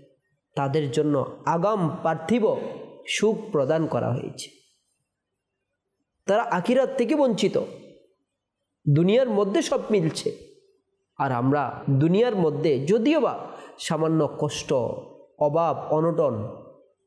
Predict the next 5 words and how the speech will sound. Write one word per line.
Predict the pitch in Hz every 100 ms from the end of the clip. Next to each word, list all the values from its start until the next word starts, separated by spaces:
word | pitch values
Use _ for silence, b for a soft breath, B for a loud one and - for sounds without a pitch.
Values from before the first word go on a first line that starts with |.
| 135
ভোগ | 180 214 -
করতে | 175 175
হয়, | 131 113 110 - - _
কিন্তু | 139 120 113 - - - _ -
আখিরাতের | 131 - 143 123 113 - - -